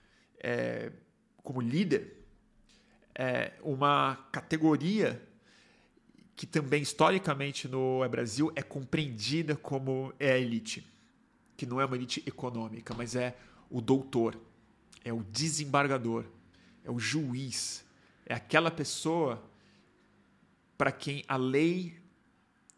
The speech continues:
ela não foi feita pra essa pessoa. A, a lei não é pra eles. Eles são os operadores. E na história jurídica e política brasileira,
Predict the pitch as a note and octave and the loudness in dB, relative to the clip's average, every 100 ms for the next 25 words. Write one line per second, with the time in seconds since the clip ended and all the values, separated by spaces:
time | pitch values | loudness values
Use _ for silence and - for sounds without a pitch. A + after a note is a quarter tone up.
0 | _ _ _ _ _ _ - _ C3+ C3 | _ _ _ _ _ _ -20 _ -2 2
1 | C3 - C3+ C3 D#3 F#3+ G3 F#3+ D3+ D3+ | 2 0 -6 0 2 2 0 0 -2 -2
2 | C#3 C#3+ C3+ C#3+ - A2 A2 A2+ _ _ | -6 -8 -10 -12 -10 -10 -10 -16 _ _
3 | _ _ _ _ _ _ _ _ _ _ | _ _ _ _ _ _ _ _ _ _
4 | _ _ _ - B2 - - _ B2+ B2 | _ _ _ -2 -2 -2 -8 _ 2 2
5 | B2 C3 D#3 D3 E3+ G3 F3+ F3+ D3+ A2 | 2 2 2 4 2 4 2 2 -2 -2
6 | G#2+ - - - - - - A#2+ - C3 | -6 -10 -14 -20 -20 -18 -10 -8 -4 -4
7 | A#2+ - D3+ D#3 D3+ B2 A2 G#2+ - - | -6 0 0 0 -2 -2 -6 -10 -16 -20
8 | _ - - - _ - C3+ C#3+ - - | _ -20 -20 -20 _ -4 0 0 -2 4
9 | F3 A3 F3+ C3+ C#3 C3+ C3+ B2+ - B2 | 6 8 6 4 4 2 0 -6 -4 -4
10 | A#2+ B2+ A#2 A2+ - A2+ A#2 G#2+ A#2 D3+ | -4 -6 -6 -6 -4 -6 -6 -6 -2 0
11 | C#3+ | 0